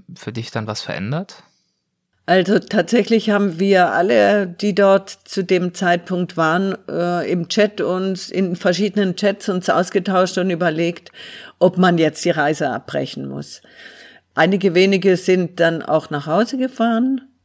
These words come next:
Speaker 2: Und die anderen haben sich tatsächlich Mut gemacht und haben sich gesagt, wenn jetzt ein Attentat war, dann ist jetzt nicht gleich wieder hier ein Attentat, weil ja der, die ganze Polizei,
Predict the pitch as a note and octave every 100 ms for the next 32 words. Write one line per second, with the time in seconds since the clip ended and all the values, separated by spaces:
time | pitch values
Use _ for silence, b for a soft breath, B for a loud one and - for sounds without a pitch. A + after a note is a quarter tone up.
0 | b b b b b b F#3+ F#3+ G3+ G#2
1 | F#3 A#3+ B3+ B3 A#3+ G#3 G#3+ G#3 A3 -
2 | - F#3+ - G3+ G3+ G#3 - F#3+ G#3+ A3
3 | G#3 F#3+ G3 F3+ F3+ F3+ F3+ F3 - D#3
4 | E3+ E3 - F3 F3+ F3+ - F#3+ - -
5 | - F3 F3 - E3+ F3+ D3+ E3+ D#3+ D3+
6 | D3 D3+ E3+ G3 F#3+ D#3+ F#3 A3+ G3 -
7 | F#3+ F#3+ F3 D#3+ D#3 D#3 F3+ C#4 B3+ A#3
8 | G#3+ G3+ G#3 G#3 G#3+ - A#3 A#3 A3+ A3+
9 | G#3 E3+ E3 D#3 D#3+ D#3 C#3+ - D#3+ D#3
10 | D#3 D3+ F3 D#3+ D3+ - D#3+ F3+ F3+